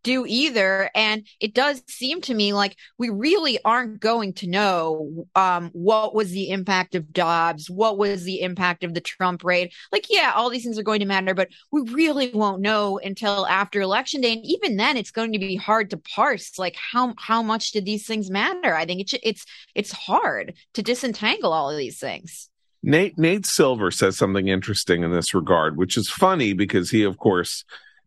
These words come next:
Speaker 2: became famous and rich and everything because he kind of implicitly promised the opposite of what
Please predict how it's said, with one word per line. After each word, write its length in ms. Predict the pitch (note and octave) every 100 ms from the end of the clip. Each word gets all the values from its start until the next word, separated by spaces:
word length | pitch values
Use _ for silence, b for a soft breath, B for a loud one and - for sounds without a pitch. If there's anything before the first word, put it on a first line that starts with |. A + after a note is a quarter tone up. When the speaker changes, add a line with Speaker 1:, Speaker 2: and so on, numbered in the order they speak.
| -
Speaker 2:
became 480 | G2+ F2+ A2+ G2+ F#2+
famous 440 | - G2+ G2 F#2
and 160 | G2 F#2
rich 300 | F#2+ F2+ -
and 80 | E2
everything 680 | D#2 E2+ - E2+ D#2+ D#2+ - _ _ _ _ _
because 520 | G#2 F2+ G#2 G#2 F#2 -
he 200 | A2 G#2
kind 460 | - - D#3 D3
of 200 | A#2 G2 F2+ -
implicitly 580 | G#2+ G#2 A#2 G#2+ F#2 F#2
promised 500 | - G#2 G#2 G#2 -
the 140 | F#2
opposite 440 | F2 G#2 C#3 D3+ C3+
of 120 | E2+
what 200 | F#2